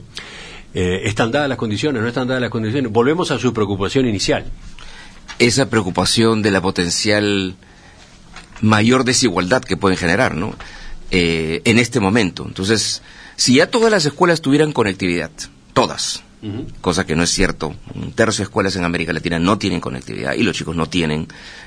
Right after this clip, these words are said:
Speaker 2: eh, eh, en sus casas, digamos, una conexión a internet.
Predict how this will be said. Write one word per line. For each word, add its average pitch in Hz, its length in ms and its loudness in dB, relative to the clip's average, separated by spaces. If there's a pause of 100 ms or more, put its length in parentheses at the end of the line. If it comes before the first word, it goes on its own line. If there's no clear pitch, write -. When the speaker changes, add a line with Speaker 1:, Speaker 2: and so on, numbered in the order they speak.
(180)
Speaker 2:
eh, 76 380 -2 (600)
eh, - 440 -12
en 80 80 -6
sus - 160 -6
casas, 85 420 -2
digamos, 76 560 -6
una 78 180 -4
conexión 82 380 0
a 85 60 0
internet. 82 520 -4